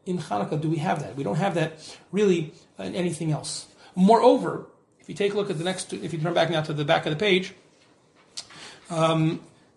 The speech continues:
the, you see those two sources, the Pnei Yoshua and the Beis Halevi, two of the great, great Achronim. They both ask the following question. We started off the shiur by saying, "Why is it an eight-day holiday? It should only be a one-day holiday."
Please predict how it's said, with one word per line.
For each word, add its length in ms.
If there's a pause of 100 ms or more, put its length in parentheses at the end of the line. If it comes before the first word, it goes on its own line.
the, 540 (1600)
you 100
see 140
those 160
two 120
sources, 280
the 60
Pnei 260
Yoshua 380
and 80
the 40
Beis 220
Halevi, 560
two 180
of 60
the 60
great, 340
great 200
Achronim. 640 (520)
They 100
both 340
ask 380
the 80
following 400
question. 480 (1040)
We 260
started 320
off 140
the 60
shiur 280
by 120
saying, 280
"Why 140
is 100
it 80
an 60
eight-day 260
holiday? 440
It 60
should 100
only 120
be 120
a 40
one-day 280
holiday." 640